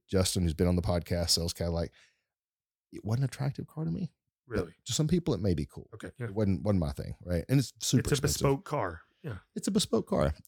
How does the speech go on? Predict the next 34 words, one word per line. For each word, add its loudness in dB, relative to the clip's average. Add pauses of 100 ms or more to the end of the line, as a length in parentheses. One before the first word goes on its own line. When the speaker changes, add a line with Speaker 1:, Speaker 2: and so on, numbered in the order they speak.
Speaker 1:
to 8
the, 6
to 6
the 12
most 8
bespoke, 4
spoke, 4
spoke, 0
spoke 4
cars, -2
Speaker 2:
<laughs> -20
All 6
the 0
Speaker 1:
right? 4
Speaker 2:
spokes, -2
yeah. 0
Speaker 1:
All 6
the 4
spokes. -2 (1300)
Um, 6 (300)
so 6
we, 8 (200)
we -14 (480)
walk 0
in, 10
and 6
of -2
course, 0
right 6
in -8
front 4
of 4
us 2
was -2